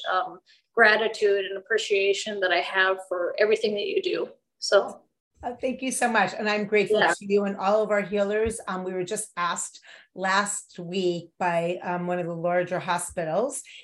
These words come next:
Speaker 2: if we would put together a presentation to share with their therapists you know, there are a lot of times they have clients that see and hear a spirit and, you know, instead of the therapist judging them or thinking they're crazy, having a different type of understanding. So to me,
Speaker 1: Yeah.
Speaker 2: that was like, we just won the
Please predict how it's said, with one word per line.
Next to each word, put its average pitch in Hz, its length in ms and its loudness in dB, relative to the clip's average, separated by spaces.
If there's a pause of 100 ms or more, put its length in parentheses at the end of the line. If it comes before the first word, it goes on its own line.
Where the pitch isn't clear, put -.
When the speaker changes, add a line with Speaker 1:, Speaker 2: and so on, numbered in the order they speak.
(120)
Speaker 2:
if 185 180 -6
we 202 120 2
would 208 160 4
put 190 180 -6
together 185 320 -2
a 180 40 -6
presentation 190 920 -6
to 175 100 -8
share 185 300 -2
with 190 140 -4
their 165 280 -6
therapists 185 800 0 (440)
you 233 140 2
know, 220 120 6
there 220 120 2
are 214 40 4
a 208 40 2
lot 208 180 2
of 202 60 -8
times 208 280 -2
they 208 100 0
have 202 120 -4
clients 240 460 -2
that 185 260 0
see 202 340 0
and 208 100 0
hear 214 160 0
a 196 40 0
spirit 226 600 4
and, 185 480 -2 (240)
you 202 80 0
know, 202 100 4
instead 202 280 4
of 180 240 0 (120)
the 185 100 0
therapist 190 540 0
judging 196 380 4
them 190 280 0
or 180 60 4
thinking 185 260 -6
they're 180 100 0
crazy, 208 380 2
having 196 300 2
a 196 80 -2
different 196 320 -4
type 185 220 0
of 185 100 0
understanding. 180 800 -2
So 175 400 0 (360)
to 208 120 -4
me, 202 220 6
Speaker 1:
Yeah. 220 180 12
Speaker 2:
that 208 160 4
was - 140 -10
like, 185 200 -4
we 196 120 2
just 196 220 -2
won 196 140 0
the 185 200 -6